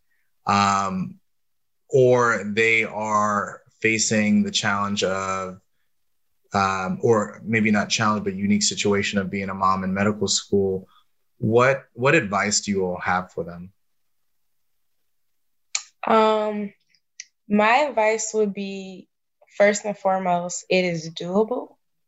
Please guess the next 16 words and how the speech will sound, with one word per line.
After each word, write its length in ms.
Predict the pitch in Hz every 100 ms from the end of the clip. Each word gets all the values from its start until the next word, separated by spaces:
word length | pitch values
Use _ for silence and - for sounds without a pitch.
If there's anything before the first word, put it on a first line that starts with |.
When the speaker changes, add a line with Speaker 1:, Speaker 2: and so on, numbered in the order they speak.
| _ -
Speaker 2:
and 520 | 202 202 190 185 180
to 220 | - - 190
not 300 | 180 170 -
give 260 | 185 170
up. 280 | 175 220 - _ _ _ _ _ _ _ _ _ -
Um, 640 | 196 190 175 170 170 170 -
it 140 | 190 185
will 220 | 180 180
be 440 | 185 185 180 170 - -
to 680 | 196 185 180 180 175 170 165 - _ _ _ _ _ _ - - - _ _ _ _ _ _ _ _ -
focus 500 | - 226 233 233 214
on 180 | 190 190
you 500 | 202 214 240 262 269 _ _ _ _ _ _ _ _ _ -
and 220 | 196 196
solely 500 | - 202 190 196 190
you 640 | 180 180 190 214 254 269